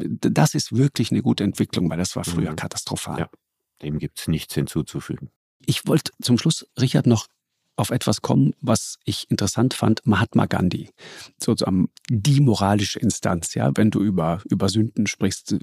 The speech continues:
Speaker 1: eigentlich so der, der Inbegriff des guten Menschen, ja, neben dem Dalai Lama wahrscheinlich. Der hat was anderes gemacht. Der hat eine Liste der sieben sozialen Sünden irgendwann mal erstellt. Ich, ich trag mal kurz vor. Politik ohne Prinzipien,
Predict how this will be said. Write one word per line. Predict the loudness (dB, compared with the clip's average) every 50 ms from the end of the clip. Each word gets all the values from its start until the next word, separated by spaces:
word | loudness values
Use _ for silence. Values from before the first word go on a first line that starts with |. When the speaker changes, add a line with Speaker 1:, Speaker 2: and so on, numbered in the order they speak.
| -4 -6 -6
Speaker 1:
eigentlich | -6 -4 -4 -4 -4
so | -4 -4
der, | -6 -6 -4
der | -4 -4 2 4
Inbegriff | 4 4 4 2 -2 -4 -6 -8 -8 -4
des | -2 -2 -2 -2 -2 0
guten | 0 0 2 2 2 2
Menschen, | 2 2 2 0 -2 -4 -4 -4
ja, | -2 0 2 2
neben | 2 2 2 4 4 2 2 2 2 4 4 4
dem | 4 2 2
Dalai | 2 2 2 2 2
Lama | 2 2 4 2 2 2
wahrscheinlich. | 0 0 -2 -4 -6 -6 -6 -6 -8 -8 -10 -12 -18 -20 -20 -20 -18 -16 -18 -18 -6 _
Der | -2 0
hat | 2 2
was | 2 2 2
anderes | 2 2 2 2 0
gemacht. | -4 -6 -6 -6 -6 -8 -10 -12 -2 0
Der | 2 4 4
hat | 2 0 -2 -6 -10 _ -2
eine | 2 4 4 4 4 2 2
Liste | 2 2 2 2 2 0 0 2
der | 4 4 2
sieben | 2 0 0 2 4 4 4
sozialen | 4 2 0 -2 -2 0 2 4 4 4 4 4 2 0 -2 -4 -4 _
Sünden | 0 2 4 4 2 2 0 0 -2 -2 -2 -4 -10 _ _ -2
irgendwann | 0 2 2 2 2 2 2
mal | 2 2 2 0
erstellt. | -2 -4 -2 -2 0 2 2 2 0 0 -6 _ _ -20 -20 _ _ _ _ _ _ _ -2 0
Ich, | 0 0 0 -2
ich | -4 -4 -4 -4 -8 _
trag | -4 -2 2 4
mal | 2 4
kurz | 4 2 0 0
vor. | 2 2 2 2 2 0
Politik | 2 4 4 4 4 4 2 2 2 4
ohne | 6 6 6 4
Prinzipien, | 4 4 2 2 2 0 -2 -2 0 2 4 4 4 2